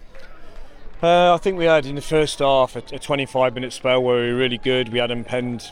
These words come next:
penned in, and, and we were causing them a lot of problems from, uh,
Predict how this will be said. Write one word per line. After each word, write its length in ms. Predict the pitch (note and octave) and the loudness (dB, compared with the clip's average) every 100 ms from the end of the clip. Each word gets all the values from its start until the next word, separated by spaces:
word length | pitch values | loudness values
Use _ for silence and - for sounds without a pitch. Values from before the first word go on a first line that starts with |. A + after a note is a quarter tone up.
| - | -8
penned 260 | B2 B2 B2 | -6 -2 0
in, 240 | B2+ B2+ | 0 0
and, 260 | A#2+ A#2 A#2 | -2 -6 -8
and 120 | B2 | -4
we 100 | C3 | -2
were 60 | B2+ | -2
causing 400 | C#3+ C#3 A#2 B2+ | 0 -2 -2 -2
them 100 | B2+ | -2
a 20 | |
lot 120 | B2+ | -2
of 80 | B2 | -2
problems 460 | C3+ A#2+ B2 A2+ | -4 -4 -8 -8
from, 380 | - B2+ A#2 A#2 | -6 -4 -4 -4
uh, 600 | A#2+ A#2 A2+ A2+ A2 G#2+ | -2 0 2 0 0 -2